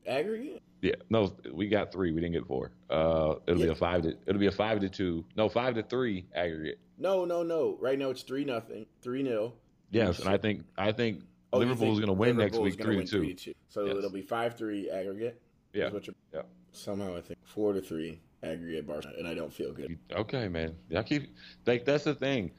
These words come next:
Speaker 2: They keep talking about how we, you know, how Valverde's not putting out good teams, how we're barely getting by by the skin of our teeth. But all we keep doing is winning. It, it, it's not always beautiful, but we just keep winning, and we have the best player in the, in the world, and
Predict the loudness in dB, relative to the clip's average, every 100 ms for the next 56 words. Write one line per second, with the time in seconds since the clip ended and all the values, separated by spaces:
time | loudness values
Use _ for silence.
0 | -20 -6 -2 2 0 2 2 4 4 4
1 | 4 4 2 0 0 4 4 4 2 2
2 | 2 2 2 4 2 2 0 0 2 2
3 | 4 4 2 2 0 2 2 2 0 4
4 | 6 4 2 2 4 6 6 4 2 -2
5 | 2 2 2 0 -2 -10 -6 0 4 4
6 | 2 0 2 2 2 0 2 2 2 -2
7 | -12 -20 _ -6 -4 -4 -12 -6 -6 0
8 | 2 4 6 6 4 2 0 -2 0 0
9 | 0 -2 -4 -4 -4 0 2 2 -2 -8
10 | -2 2 4 4 4 2 2 2 2 0
11 | -4 0 2 2 0 -10 -8 -8